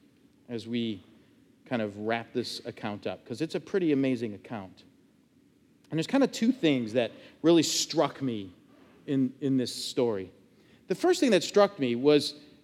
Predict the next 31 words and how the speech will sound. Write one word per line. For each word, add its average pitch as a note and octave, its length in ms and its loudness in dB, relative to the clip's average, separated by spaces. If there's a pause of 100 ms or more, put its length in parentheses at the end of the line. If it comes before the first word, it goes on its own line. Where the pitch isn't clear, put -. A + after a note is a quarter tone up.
(480)
was E3+ 220 2
the F#3 120 8
depth A3 340 4
of F3 120 4
God's F3 300 2
heart D#3 320 0
for D3 120 -4
the C3+ 80 -2
world. A2+ 440 -6 (1800)
It E3 80 -12
struck D#4+ 400 -2
me D#3+ 160 6
because D#3 680 0 (1120)
it's E3+ 160 -2
something C4 400 4
we G#3 140 4
don't, G3 240 4 (240)
like, F3+ 200 -2
even A3+ 200 2
Paul G3+ 320 4
is D#3+ 80 0
saying, D3 260 0
"I F3+ 220 2
didn't D3 300 4
get A2+ 200 0
it." G#2 160 -10 (800)
As C#3+ 100 -8
much A#3+ 240 0
as G3 120 -2
he A3 160 -2
knew G3+ 800 0